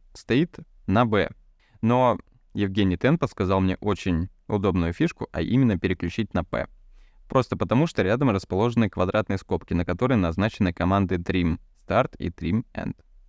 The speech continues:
Я уже об этом тоже рассказывал, но фишка действительно удобная и лучше повторится. Trim Start подрезает клип в начале и в конце. Соответственно, со смещением.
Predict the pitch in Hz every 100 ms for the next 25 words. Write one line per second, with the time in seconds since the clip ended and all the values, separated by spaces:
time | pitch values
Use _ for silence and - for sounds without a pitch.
0 | _ _ 117 120 101 110 107 101 101 117
1 | 98 87 87 - 151 170 113 90 107 117
2 | 92 104 - 92 92 104 92 - 82 80
3 | 90 139 127 90 - - 95 92 120 -
4 | 90 - 69 57 - _ - - - -
5 | - 113 101 - 123 160 - 107 101 95
6 | 104 90 - 101 95 - - _ - _
7 | _ _ _ _ _ _ _ _ _ -
8 | 95 85 - 117 160 175 175 - - -
9 | _ - - - _ 120 135 123 101 -
10 | - - _ - - - - - - -
11 | 117 101 - 104 92 - - 87 107 -
12 | 113 - 95 76 -